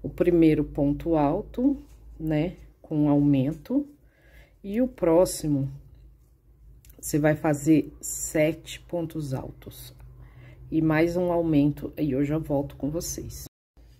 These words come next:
Então, gente, ó, voltei. Tá vendo? Cobri todo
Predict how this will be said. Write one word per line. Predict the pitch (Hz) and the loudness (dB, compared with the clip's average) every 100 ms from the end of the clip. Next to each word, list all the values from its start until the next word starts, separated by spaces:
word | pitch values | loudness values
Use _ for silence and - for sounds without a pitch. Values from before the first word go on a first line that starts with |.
| _ _ - | _ _ -12
Então, | 185 180 131 120 | -12 -8 -8 -8
gente, | 120 117 110 120 | -10 -12 -10 -8
ó, | 107 101 | -8 -10
voltei. | - 139 156 151 113 107 - - - - - - | -6 -4 -4 -6 -12 -12 -16 -20 -20 -20 -20 -10
Tá | |
vendo? | 123 123 147 170 160 156 - _ _ _ _ _ | -6 0 2 2 -4 -10 -14 _ _ _ _ _
Cobri | 175 160 151 160 180 190 - - | -6 -4 0 2 2 0 -6 -6
todo | 160 165 180 190 190 185 190 | 0 2 4 4 2 -2 -8